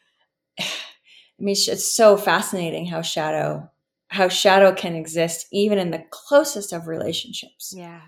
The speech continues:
Speaker 1: And of course it would, right? Of course it would show up. But it's just fascinating to me that I'm still expending energy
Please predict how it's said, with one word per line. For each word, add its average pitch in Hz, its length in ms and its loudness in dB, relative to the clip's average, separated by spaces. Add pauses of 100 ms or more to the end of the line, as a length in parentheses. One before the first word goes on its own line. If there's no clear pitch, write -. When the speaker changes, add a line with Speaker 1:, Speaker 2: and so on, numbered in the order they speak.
(320)
Speaker 1:
And 196 120 2
of 190 120 -2
course 214 320 2
it - 100 -6
would, 190 440 2 (180)
right? 160 260 -4
Of - 100 -20
course 202 360 2
it - 100 -4
would 170 140 -6
show 160 300 -4
up. 160 220 -6 (1080)
But 175 180 4
it's 143 240 0
just 170 240 -6
fascinating 214 840 -6
to - 100 -8
me - 500 -10
that 175 520 2 (1040)
I'm 202 140 4
still 247 380 -4
expending 220 680 -4
energy 226 640 -4